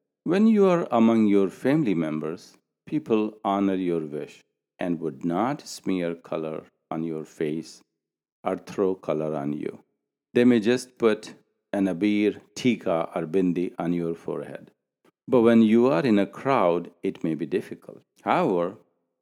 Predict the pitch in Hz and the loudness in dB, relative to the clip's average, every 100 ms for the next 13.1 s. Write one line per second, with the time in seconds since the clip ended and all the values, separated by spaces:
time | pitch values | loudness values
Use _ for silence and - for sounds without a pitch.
0 | _ - 107 113 151 160 117 107 107 92 | _ -4 0 2 2 2 2 2 0 -8
1 | - 90 92 98 98 92 87 82 82 92 | -8 -2 0 4 4 2 -2 0 2 2
2 | 92 101 - - 82 76 76 76 - - | 2 -2 -2 -2 0 0 -2 -4 -8 -8
3 | 85 92 104 107 101 92 87 87 - 78 | -4 0 2 2 0 0 -2 -6 -6 -4
4 | 65 71 - _ _ _ _ _ _ _ | -4 -8 -12 _ _ _ _ _ _ _
5 | _ _ _ _ 95 98 87 95 110 123 | _ _ _ _ 0 0 0 0 2 2
6 | 82 - _ _ - 73 - _ 113 110 | 0 -8 _ _ -8 -8 -10 _ 2 4
7 | 117 113 - - 90 123 139 92 87 85 | 4 0 -6 -6 0 4 4 4 0 -2
8 | - - - 92 90 85 80 - 80 76 | -6 -16 -6 -2 0 -2 -6 -10 -8 -8
9 | 76 - _ _ _ - - 87 85 78 | -8 -12 _ _ _ -14 -4 -2 -2 -4
10 | - - 107 110 110 - - _ _ _ | -8 -2 2 4 2 -4 -16 _ _ _
11 | _ _ _ _ _ 92 82 - - 117 | _ _ _ _ _ -4 -4 -10 -2 2
12 | 120 120 104 95 92 - 165 139 98 90 | 4 4 4 2 -2 -2 2 4 4 -2
13 | - | -18